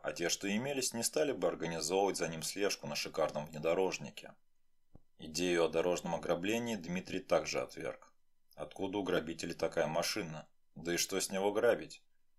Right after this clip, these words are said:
Больших сумм денег он с собой не возил, а его автомобиль, давно перешедший в разряд ретро две тысячи шестого года выпуска, совсем не подходил для угона.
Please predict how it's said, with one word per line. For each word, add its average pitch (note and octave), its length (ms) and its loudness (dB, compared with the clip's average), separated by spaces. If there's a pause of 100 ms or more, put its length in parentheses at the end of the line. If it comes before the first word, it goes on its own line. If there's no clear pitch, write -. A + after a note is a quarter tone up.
(200)
Больших G2+ 380 2
сумм A2 320 2
денег G2 300 2
он E2 120 0
с - 60 4
собой E2 280 4
не D#2 140 -2
возил, F#2 520 2 (240)
а F2 140 2
его F2 240 8
автомобиль, F#2+ 540 2
давно G#2 320 6
перешедший G2 640 0
в F2+ 60 0
разряд F#2 400 4
ретро F#2 540 2
две F#2 160 -4
тысячи - 340 -2
шестого F2+ 480 4
года F2 280 2
выпуска, E2+ 440 -2
совсем A2 420 0
не A#2+ 80 -4
подходил E2 540 -2
для E2 120 -2
угона. F2+ 520 0